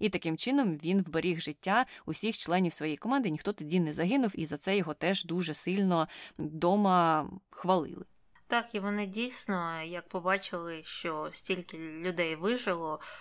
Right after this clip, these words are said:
Speaker 2: вони перевели весь свій флот на схожу дієту. А Кук, наскільки я зрозуміла, він прийшов, е,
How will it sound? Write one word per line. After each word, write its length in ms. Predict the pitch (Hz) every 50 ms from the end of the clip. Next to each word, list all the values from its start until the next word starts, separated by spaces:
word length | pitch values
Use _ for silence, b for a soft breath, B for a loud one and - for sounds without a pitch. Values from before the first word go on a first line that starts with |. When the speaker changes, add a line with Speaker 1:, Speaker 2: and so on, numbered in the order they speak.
| B B
Speaker 2:
вони 580 | 185 175 175 180 175 175 180 190 202 208 202 202 -
перевели 1000 | - 196 180 185 180 175 185 185 180 185 190 196 196 196 190 180 170 - - -
весь 320 | 175 165 180 185 185 185 -
свій 340 | - - - 180 175 170
флот 420 | 170 - - 196 214 220 220 220 -
на 180 | 180 175 170
схожу 540 | 170 - - - 196 196 185 185 185 175 175
дієту. 640 | 165 175 190 185 190 196 175 147 - - 170 160 160 B B B B B B B B
А 260 | - 185 185 180 180
Кук, 440 | 180 - - 254 285 311 302 - -
наскільки 760 | 185 185 180 - - - 240 226 208 190 - - 190 185 180
я 240 | 180 180 202 233 262
зрозуміла, 760 | 262 247 214 196 190 185 185 170 170 170 165 165 160 156 165
він 220 | 170 190 208 202 190
прийшов, 760 | - 196 190 180 - - - 202 196 196 185 185 - - - -
е, 260 | 175 165 165 160